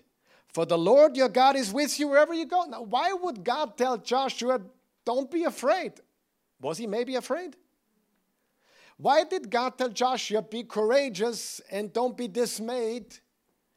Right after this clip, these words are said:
Why would he do that? Be strong. Do you think he felt some anxiety,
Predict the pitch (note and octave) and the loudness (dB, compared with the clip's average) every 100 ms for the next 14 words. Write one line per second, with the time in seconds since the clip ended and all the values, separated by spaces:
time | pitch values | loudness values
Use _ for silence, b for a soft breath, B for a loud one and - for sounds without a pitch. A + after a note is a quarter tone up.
0 | _ _ _ _ _ B2 A3+ C#4 D#4+ D4 | _ _ _ _ _ -6 -4 -4 -6 -8
1 | D#4 F4 C#4 C3+ _ A3 - - F3 G3+ | -6 -4 -6 -8 _ -14 -12 -14 -12 -10
2 | B3 G3 A#2 _ _ _ _ _ _ _ | -8 -10 -14 _ _ _ _ _ _ _
3 | _ _ _ _ _ _ _ _ _ _ | _ _ _ _ _ _ _ _ _ _
4 | _ _ C#3 D3 A3 A3+ G#3+ F#3+ G#3 - | _ _ -14 -10 -10 -10 -8 -6 -6 -8
5 | F3+ D3+ C3+ C3+ E3+ A3+ C#4 | -8 -8 -10 -8 -8 -8 -14